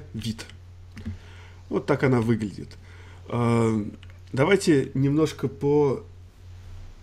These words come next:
терминологии поговорим. А, вот,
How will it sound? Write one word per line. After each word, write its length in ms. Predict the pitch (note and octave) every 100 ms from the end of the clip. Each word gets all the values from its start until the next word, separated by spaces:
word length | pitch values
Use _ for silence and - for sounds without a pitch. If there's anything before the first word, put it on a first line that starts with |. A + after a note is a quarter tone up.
| - - - - - - - -
терминологии 840 | - C3 C3 C3+ C3+ A#2 G2+ F#2 - - - - -
поговорим. 480 | - G#2 A2+ G#2+ F#2 G#2 - - - -
А, 480 | A2 A#2 A2+ A2+ G#2+
вот, 200 | -